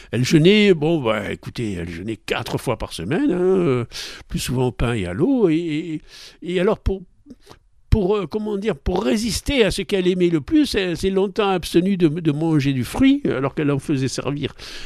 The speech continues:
régulièrement à, à table. Hein, et puis elle s'est abstenue de boire, euh, même, jusqu'à souffrir d'une, d'une telle soif que ça lui a causé une inflammation de la bouche. Et puis, euh, puis voilà. Et puis elle,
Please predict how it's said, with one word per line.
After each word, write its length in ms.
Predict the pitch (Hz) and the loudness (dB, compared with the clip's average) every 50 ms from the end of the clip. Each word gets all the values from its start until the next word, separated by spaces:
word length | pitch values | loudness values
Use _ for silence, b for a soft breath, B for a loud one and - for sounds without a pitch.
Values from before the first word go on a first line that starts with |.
| B B B | B B B
régulièrement 760 | 160 147 143 135 135 139 147 143 117 123 151 160 151 135 | 0 2 4 4 4 6 4 4 4 4 4 4 2 2
à, 80 | 131 131 | 0 -2
à 140 | 143 135 123 | -4 -4 -4
table. 480 | - - 180 226 277 294 233 147 120 117 - - - - _ _ _ _ _ _ _ _ - - - | -2 0 2 2 2 2 0 -2 -4 -4 -8 -12 -20 -20 _ _ _ _ _ _ _ _ -18 -12 -8
Hein, 200 | 123 120 139 156 160 | -4 -4 -2 -2 -2
et 140 | 139 135 120 | -2 -4 -4
puis 240 | - - 135 139 139 | -4 -6 -4 -2 0
elle 140 | 127 123 117 | 0 0 0
s'est 200 | - 165 - 220 | 0 2 2 2
abstenue 400 | 196 - - - 190 196 208 202 | 2 2 0 0 2 2 4 6
de 100 | - 160 | 6 6
boire, 400 | 135 135 135 139 180 208 185 170 | 6 4 0 0 0 0 0 0
euh, 180 | 156 143 135 | 0 0 0
même, 440 | 131 131 151 202 233 220 185 147 123 - B B B B B B | 0 0 0 0 0 2 0 0 -2 -2 B B B B B B
jusqu'à 280 | B - - - 143 - | B -8 -4 -2 0 0
souffrir 420 | - - 143 - 160 165 151 139 | 0 0 -2 0 0 0 0 0
d'une, 260 | 117 135 127 135 131 | 0 -2 -4 -2 -4
d'une 300 | 120 117 143 123 127 127 | -4 -2 -2 0 0 0
telle 220 | - - 156 147 123 | 0 0 -2 -2 -2
soif 280 | - - 196 180 151 | 0 0 0 0 0
que 80 | - - | -2 -4
ça 140 | - - 123 | -4 -2 0
lui 160 | 123 127 127 | 2 4 4
a 60 | 113 | 2
causé 260 | - - 160 117 123 | 2 2 0 2 2
une 100 | 135 135 | 0 0
inflammation 520 | 131 117 - 131 127 120 120 123 - - 113 | 0 0 0 0 0 0 0 0 0 0 0
de 100 | 110 104 | 0 0
la 100 | 98 101 | 0 0
bouche. 380 | 107 135 - - 269 - - | 2 4 6 6 6 4 0
Et 80 | - 143 | -4 -4
puis, 320 | 135 - 127 127 120 117 | -4 -2 -2 -2 0 0
euh, 160 | 110 113 120 117 B B B B B B B B B B | -2 -2 -4 -8 B B B B B B B B B B
puis 120 | B - - | B -14 -10
voilà. 380 | - 101 107 139 196 262 262 | -8 -4 0 2 4 6 8
Et 60 | 220 175 | 6 6
puis 260 | - - 170 170 160 | 4 2 0 2 2
elle, 300 | 143 139 143 135 127 | 4 4 2 2 0